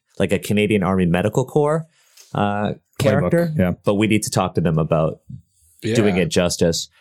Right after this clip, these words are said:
Speaker 1: We also did a lot of playtesting with families, like, a significant amount of playtesting has been with young people.
Speaker 2: Yeah.
Speaker 1: Like, the first ever playtest we did outside of the three of us kind of, like,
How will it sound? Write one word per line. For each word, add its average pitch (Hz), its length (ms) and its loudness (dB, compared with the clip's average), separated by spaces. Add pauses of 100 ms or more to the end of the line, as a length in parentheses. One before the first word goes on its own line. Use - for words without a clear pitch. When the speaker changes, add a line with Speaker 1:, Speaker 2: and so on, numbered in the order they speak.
(180)
Speaker 1:
We 131 120 2
also 180 540 0 (580)
did 131 100 2
a 117 80 0
lot 101 240 0
of 117 140 0
playtesting 95 560 0
with 85 260 0
families, 90 880 -2
like, 110 140 0
a 92 40 0
significant 98 760 0
amount 87 240 0
of 85 80 -4
playtesting 90 580 -2
has 82 140 -4
been 85 180 0
with 82 140 0
young 87 260 0
people. 76 420 -2
Speaker 2:
Yeah. - 180 0 (200)
Speaker 1:
Like, 95 100 0
the 92 80 -2
first 165 380 -2
ever 127 180 2
playtest 110 380 0
we 107 100 2
did 104 200 2
outside 107 480 0
of 104 160 2
the 101 80 0
three 98 240 0
of 104 100 0
us 104 120 -2
kind 98 200 0
of, 87 120 0
like, 82 280 -2